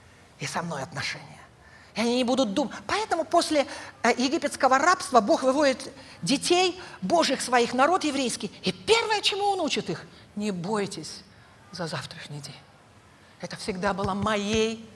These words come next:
ответственностью. В каком страхе живут многие люди за обеспечение. Евангелие — это весть, которая рождена в сердце Бога. Божье сотворение, обман сатаны,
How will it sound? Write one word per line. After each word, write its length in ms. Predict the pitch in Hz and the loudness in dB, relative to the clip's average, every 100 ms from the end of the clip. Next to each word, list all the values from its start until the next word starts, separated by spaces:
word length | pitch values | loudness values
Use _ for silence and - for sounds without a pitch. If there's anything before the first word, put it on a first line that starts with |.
| - - - - | -20 -20 -20 -12
ответственностью. 960 | - 196 202 - - 143 143 - - - - - - - | -10 -8 -8 -8 -14 -16 -16 -16 -20 -20 -20 -20 -20 -20
В 40 | - | -16
каком 240 | - 208 | -10 -10
страхе 440 | 165 220 196 - 147 - - | -10 -8 -10 -10 -16 -18 -14
живут 340 | - 214 214 208 | -6 -4 -4 -2
многие 380 | 220 196 220 | 0 2 2
люди 220 | 247 226 165 | 2 2 0
за 260 | 190 190 - - | 2 0 -2 -12
обеспечение. 760 | - 190 202 240 - 208 151 143 - - - - - - - - - | -6 -4 -2 -2 -2 -2 -6 -10 -16 -20 -20 -20 -20 -20 -20 -12 -10
Евангелие — 560 | 160 214 254 247 233 214 | 0 6 8 8 6 6
это 140 | 208 170 | 4 4
весть, 440 | 240 339 - - - - - - - - - - - - - - | 4 2 0 -10 -14 -20 -20 -18 -16 -16 -16 -18 -20 -20 -12 4
которая 480 | 214 277 262 240 226 | 4 6 8 8 8
рождена 440 | 202 180 220 247 | 4 2 6 6
в 80 | 247 | 6
сердце 380 | - 214 214 214 | 2 2 4 2
Бога. 340 | 190 156 147 - - | 4 2 -4 -8 -10
Божье 300 | 147 208 185 | 2 2 2
сотворение, 600 | - 190 185 208 240 302 - - - - - - | 0 2 4 4 2 0 -2 -16 -20 -20 -18 -4
обман 340 | 175 175 180 | -2 0 -2
сатаны, 460 | - - 170 175 | -2 -2 0 0